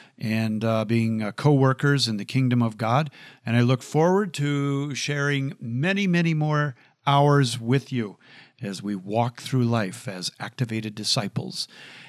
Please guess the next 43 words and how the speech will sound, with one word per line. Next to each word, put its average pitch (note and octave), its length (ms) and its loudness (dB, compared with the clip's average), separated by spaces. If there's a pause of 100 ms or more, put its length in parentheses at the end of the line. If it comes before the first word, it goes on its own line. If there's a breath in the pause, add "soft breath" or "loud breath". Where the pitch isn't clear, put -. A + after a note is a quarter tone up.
And F2+ 240 -12
remember G#2 340 -2
to A2 80 -4
tell A2 200 -2
your A2 140 0
friends G2+ 520 -2
about G2+ 280 -8
the - 80 -6
show, F#2+ 320 -4
those A2 280 -2
that G2+ 120 -10
might A2 320 -6 (520 loud breath)
need C#3 280 4
it. G#3+ 240 -4 (260)
It's - 180 -18
easy B2+ 380 2
to C3 80 0
go C3+ 300 2
and F#3 140 -2
to G#2 260 -4
share B2 320 2
it F3 100 -2 (300)
on G#2 260 -6
Instagram B2 720 0
or, F#2 180 -4 (680 soft breath)
or F2+ 120 -18
Twitter C3 360 0
or C#3 40 0
Facebook, A#2 640 -4
whatever, A2 420 2
uh, G#2 120 0
social A#2 320 0
media A2 420 0 (540 loud breath)
vehicle C#3+ 640 2
you C3+ 160 4
use, C#3+ 480 2
you A#2 100 -2
can G#2 140 -6
share A2+ 300 2
it C3 100 0
with A#2+ 160 -4
other G#2+ 240 -4
people. A2 420 -4